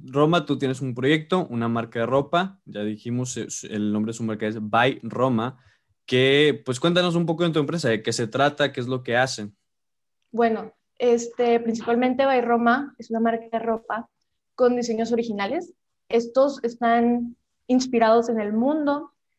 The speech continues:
Speaker 2: la fusión de las nuevas generaciones. Este, todas las fotos que utilizamos son cien por ciento originales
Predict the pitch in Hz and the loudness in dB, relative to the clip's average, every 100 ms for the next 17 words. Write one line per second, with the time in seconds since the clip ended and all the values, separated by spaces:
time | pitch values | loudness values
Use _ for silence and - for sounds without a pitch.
0 | _ 233 226 220 220 220 226 226 220 214 | _ -2 -2 -4 -4 -2 2 4 2 0
1 | 214 220 - 220 208 202 220 214 285 339 | -2 -4 -2 0 0 0 -4 -2 -2 -4
2 | - _ _ _ _ 226 233 240 262 294 | -12 _ _ _ _ -4 -2 4 4 4
3 | 294 262 285 294 254 247 233 240 254 294 | 0 -4 -4 -6 -4 -2 0 2 2 -2
4 | 320 311 - _ _ - 233 240 247 247 | -4 -10 -14 _ _ 0 2 4 2 0
5 | 240 240 233 240 240 226 226 220 196 226 | -2 -2 -2 -2 -4 -4 -4 -4 0 0
6 | 254 285 | 0 -4